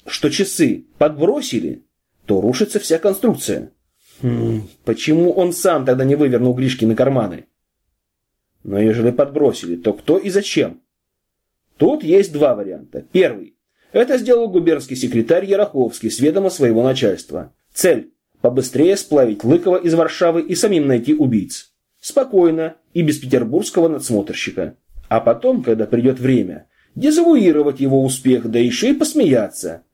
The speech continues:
В общем-то, на панов это похоже. Они ничем не рискуют. Что часы ротмистра подброшены ими же, недоказуемо. А вот выставить русского камер-юнкера дураком — это милое дело. В пользу этой версии говорил очень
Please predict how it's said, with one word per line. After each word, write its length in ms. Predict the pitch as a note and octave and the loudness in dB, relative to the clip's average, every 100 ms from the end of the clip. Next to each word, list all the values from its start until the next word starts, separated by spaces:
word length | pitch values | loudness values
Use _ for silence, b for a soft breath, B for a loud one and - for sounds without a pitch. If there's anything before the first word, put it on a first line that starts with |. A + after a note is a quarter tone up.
| _ | _
В 60 | C3+ | 0
общем-то, 360 | G3+ - G#3+ A3 | 0 0 -2 0
на 120 | A3+ | 0
панов 360 | A#3 A#3+ A3+ | 0 0 0
это 140 | G#3+ - | -2 0
похоже. 640 | A3+ - C#3 G2+ D2+ - _ - | -2 0 -2 -2 -12 -18 _ -2
Они 200 | D4 D#4 | 0 2
ничем 360 | G3+ D#3 C#3 | 0 2 0
не 80 | B2+ | 2
рискуют. 640 | A#2+ B2+ B3 B3+ A#3 - _ _ _ _ _ _ _ | 0 -2 0 0 0 -6 _ _ _ _ _ _ _
Что 240 | - - C3+ | -10 -4 -2
часы 260 | D#3 F3 | 0 2
ротмистра 460 | E3+ D#3+ C#3+ - C#3 | 2 0 -4 -4 -2
подброшены 640 | D3+ D3+ A3+ B3 G3 G3+ | -2 -2 -2 0 0 -2
ими 300 | C#4 C#4+ A3+ C3 | 2 2 4 2
же, 140 | A#2 | 0
недоказуемо. 920 | D#3+ B3+ D4 C#4 G3+ B2+ F2+ E2 - _ _ _ _ _ _ _ _ | 0 0 0 0 2 0 0 -6 -16 _ _ _ _ _ _ _ _
А 140 | A#2 | 0
вот 160 | C#3 D#3 | 0 -2
выставить 460 | D#3 E3+ D#3 D3+ D3 | -2 -2 0 0 0
русского 400 | D3 - C3+ B2+ | 0 0 0 2
камер-юнкера 760 | C3 B2+ B2+ B2+ B2+ A#2 B2 | 2 2 2 0 0 2 0
дураком — 580 | A#2+ D3+ - D4+ B3+ - | 2 0 2 -2 -2 -6
это 220 | D#4 - B2+ | -6 0 2
милое 320 | D#3+ C3 G2+ | 4 4 0
дело. 420 | F#2+ D#2+ E2 - _ | -2 -6 -6 -10 _
В 120 | _ | _
пользу 420 | C3+ C#3+ A2+ B2+ | 2 2 2 -4
этой 260 | A#2+ A#2 A#2+ | -2 0 2
версии 640 | C#3+ A#3 - A#2 F2+ - b b b | 4 2 0 -6 -6 -8 b b b
говорил 500 | G#2+ A#2+ C#3+ A3+ A#3 - | -2 2 2 0 -6 -2
очень 520 | - G3+ A#3 B3 B3+ | 2 2 0 -8 -8